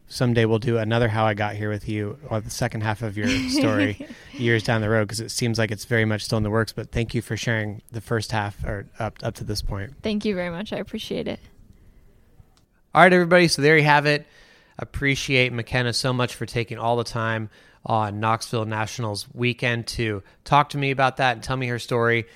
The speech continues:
Speaker 1: Uh, we ended up talking even more afterwards,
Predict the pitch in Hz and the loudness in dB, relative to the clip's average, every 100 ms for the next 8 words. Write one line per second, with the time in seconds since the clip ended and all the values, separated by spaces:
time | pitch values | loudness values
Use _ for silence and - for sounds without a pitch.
0 | - _ - 110 110 135 143 135 - 135 | -20 _ -6 -4 -2 0 0 -2 2 2
1 | 135 139 127 117 _ - 131 120 131 147 | 4 2 -2 -4 _ -6 -2 0 4 6
2 | 135 135 139 127 123 120 - | 6 2 -2 0 0 0 -4